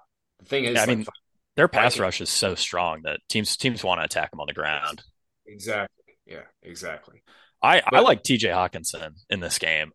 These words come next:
Speaker 2: I mean, he's played two games for Minnesota and has averaged seventeen point two expected fantasy points per game and nine and a half targets per game. That's, like, ninety-five percent Travis Kelce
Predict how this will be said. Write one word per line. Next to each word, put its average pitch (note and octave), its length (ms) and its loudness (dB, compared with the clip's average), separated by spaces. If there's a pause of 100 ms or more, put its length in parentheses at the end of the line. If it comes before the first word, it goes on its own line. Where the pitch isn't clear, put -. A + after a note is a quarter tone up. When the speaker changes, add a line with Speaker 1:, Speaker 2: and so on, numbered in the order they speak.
Speaker 2:
I G#2 60 -2
mean, G#2 240 2
he's A2 180 0
played D#3 300 4
two C3 220 4
games A2 380 0
for A2 140 -4
Minnesota G2 560 0 (140)
and F#2+ 80 -2
has F#2 140 -8 (100)
averaged G2 300 -2
seventeen F#2+ 500 -4
point F2+ 320 -4
two F2 220 -2
expected F2 420 -6
fantasy F2 300 -4
points F2 240 -8
per F#2 80 -8
game F2 200 0
and E2 140 -6
nine E2 220 2
and E2+ 100 0
a - 20 -2
half E2 280 -4 (340)
targets F2 380 0
per A#2+ 100 2
game. C3 380 4
That's, A2+ 240 2
like, A2+ 240 4 (120)
ninety-five G2 560 -2
percent F2 440 -4
Travis E2+ 320 0
Kelce E2+ 580 -2